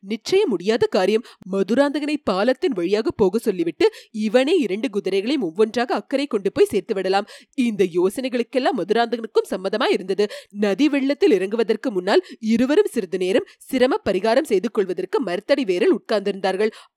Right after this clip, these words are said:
ஆற்று வெள்ளம் சோ என்ற சத்தத்துடன் ஓடிக்கொண்டிருந்தது. நாலாபுறத்திலிருந்தும் மண்டூகங்களின் குரல்கள் கிளம்பி காதை தொளித்தன. வானத்தில் விரைவாக கலைந்து சென்று கொண்டிருந்த மேகத்திரள்களுக்கு மத்தியில்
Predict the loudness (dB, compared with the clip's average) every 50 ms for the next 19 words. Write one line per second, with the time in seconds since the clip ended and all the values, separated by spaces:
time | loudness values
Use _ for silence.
0 | 2 4 4 4 4 2 2 2 2 2 2 -2 -2 -2 -4 -4 -6 -4 0 2
1 | 2 2 2 2 0 0 -4 -4 -6 -8 -6 -6 -8 -8 _ -8 -4 -2 -2 0
2 | 0 0 0 0 0 0 0 0 -2 -4 -2 -4 -6 -6 -4 -2 -4 -4 -4 -8
3 | -18 -20 _ -6 -4 -2 0 0 2 2 2 2 2 0 0 0 0 -2 -4 -6
4 | -4 -4 -4 -2 -2 -2 -2 -4 -10 _ -10 -4 -2 -2 -2 0 0 4 4 4
5 | 4 2 0 -2 -4 -4 -4 -4 -4 -2 0 0 0 -2 -2 -4 -6 -6 -4 -4
6 | -4 -2 2 2 2 2 0 -6 _ _ -2 0 2 2 2 4 2 2 2 2
7 | 2 2 2 0 -2 -4 -4 -4 -4 -4 -8 -14 _ _ -4 -2 0 0 2 0
8 | 0 -2 0 2 2 2 2 2 0 0 0 2 2 0 0 -2 -4 -4 -4 -4
9 | -4 -4 -6 -4 -4 -4 -6 -6 -10 -6 -4 -4 -4 -4 -6 -8 -8 -6 -2 -2
10 | -2 0 0 -2 -6 -4 -4 -4 -4 -4 -4 -4 -4 -4 -4 -6 -8 -8 -8 -6
11 | -4 -2 -2 -2